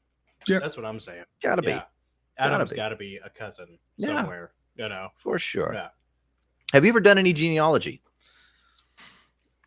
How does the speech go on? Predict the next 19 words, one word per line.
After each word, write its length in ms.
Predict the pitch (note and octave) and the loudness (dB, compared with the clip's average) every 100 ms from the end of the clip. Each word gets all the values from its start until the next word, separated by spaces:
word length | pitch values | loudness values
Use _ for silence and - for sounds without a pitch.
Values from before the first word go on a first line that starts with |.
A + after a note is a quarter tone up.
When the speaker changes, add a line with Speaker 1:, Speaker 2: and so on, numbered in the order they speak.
| _ _ - | _ _ -20
Speaker 1:
<sighs> 60 | G#2 G#2+ G#2+ G2+ F#2 F2 E2 - - _ _ _ _ _ _ _ _ _ _ _ _ | -16 -12 -12 -12 -14 -16 -18 -20 -20 _ _ _ _ _ _ _ _ _ _ _ _
So, 500 | - C#3 A#2+ A#2+ A#2 - _ _ _ _ _ _ _ _ _ _ _ _ _ _ _ _ _ A2+ | 0 4 6 6 6 2 _ _ _ _ _ _ _ _ _ _ _ _ _ _ _ _ _ -6
I 80 | |
tried. 580 | A2+ - C3 F#2+ G#2 C#3 - _ _ _ _ _ _ _ _ _ _ - - - | -4 2 4 6 4 0 -6 _ _ _ _ _ _ _ _ _ _ -20 -20 -18
Speaker 3:
Okay. 200 | D#2 D#2+ - _ _ _ - _ - | -10 -8 -10 _ _ _ -20 _ -6
Speaker 1:
I 100 | G#2+ | -2
haven't 320 | G#2+ C3+ C3 | 2 4 2
tried 300 | A#2+ B2+ A#2+ | 2 2 4
on 80 | G#2+ | 6
mum's 400 | G#2+ G#2+ G2 F2+ | 8 8 6 2
side 320 | - F2 E2 | 2 2 2
yet, 260 | F#2 F2 - | 0 -2 -2
but 80 | E2 | -4
I've 160 | G2+ | -4
tried 340 | - A2 G#2+ G2+ | 0 2 4 4
on 80 | G2 | 4
my 120 | F#2+ | 4
dad's 440 | G2+ F#2+ F2+ - | 4 4 2 -2
side. 440 | - C#2 C#2+ - | -6 -4 -4 -6